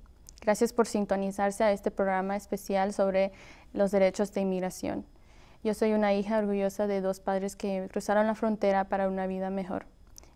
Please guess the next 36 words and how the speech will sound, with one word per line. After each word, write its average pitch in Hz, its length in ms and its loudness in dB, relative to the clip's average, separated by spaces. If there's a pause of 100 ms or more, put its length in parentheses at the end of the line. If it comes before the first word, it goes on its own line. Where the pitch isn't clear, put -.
(100)
Este 226 180 -2
programa, 214 680 4 (580)
eh, 202 60 -8 (280)
tengo 208 240 4
el 208 80 6
honor 196 380 4
de 190 360 4
presentar 202 520 4
a, 202 400 2
a - 20 -2
Arcadio 202 760 0
Delgado 208 500 4
y 208 140 0
a 196 140 0
John 190 260 -2
Antia. 240 500 -2 (260)
Son 226 220 4
dos 226 200 6
líderes 233 680 4
que 196 220 0
se - 80 -4
enfocan 196 480 0
en, 190 500 -2
en 196 120 -4
la 190 80 -2
comunidad, 185 680 0 (220)
eh, - 80 -8
de 196 180 -2
Chicago. 208 560 -2 (480)
Así 226 200 0
que 233 100 10
vamos 233 220 10
a - 20 8
empezar 214 400 4
con 202 220 2
John. 202 420 2